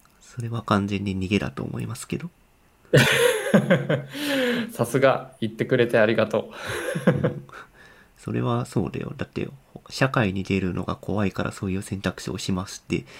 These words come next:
Speaker 1: 言ってるようにしか聞こえない。
Speaker 2: そうだね。もう、その直球をね、投げるとね、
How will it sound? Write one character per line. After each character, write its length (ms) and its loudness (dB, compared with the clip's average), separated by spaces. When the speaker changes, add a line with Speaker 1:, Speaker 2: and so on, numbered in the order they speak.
Speaker 1:
言 100 2
っ 40 -14
て 120 -2
る 80 0
よ 120 -2
う 40 -4
に 80 -6
し 120 -8
か 60 -8
聞 140 -14
こ 140 -4
え 60 -6
な 120 -4
い。 100 -4
Speaker 2:
そ 180 2
う 40 -6
だ 140 0
ね。 500 -2
も 1160 -8
う、 60 -16
そ 120 -6
の 120 -2
直 220 -2
球 180 0
を 120 2
ね、 220 2
投 180 4
げ 120 4
る 140 2
と 120 0
ね、 540 -4